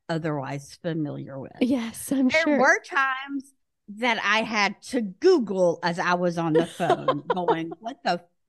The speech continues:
Speaker 1: fuck are they talking about?"
Speaker 2: <laughs>
Speaker 1: And I had, my favorite client was a guy that he didn't want me to talk.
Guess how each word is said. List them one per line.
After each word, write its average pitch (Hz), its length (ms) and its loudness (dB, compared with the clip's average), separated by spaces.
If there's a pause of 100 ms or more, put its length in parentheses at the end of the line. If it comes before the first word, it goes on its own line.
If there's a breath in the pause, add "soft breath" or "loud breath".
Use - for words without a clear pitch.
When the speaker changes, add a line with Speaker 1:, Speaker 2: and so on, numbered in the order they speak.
Speaker 1:
fuck 247 280 2
are 226 120 2
they 190 140 0
talking 139 400 -6
about?" - 360 -2 (360)
Speaker 2:
<laughs> - 340 -4 (1300)
Speaker 1:
And 269 100 2
I 269 100 4
had, 349 260 2
my 269 160 4
favorite 370 520 2
client 254 600 -4 (500 soft breath)
was 226 240 4
a 233 80 2
guy 180 680 4
that 165 500 0 (1300)
he 339 300 2
didn't 294 280 2
want 285 160 2
me 269 100 2
to 226 100 0
talk. - 360 -6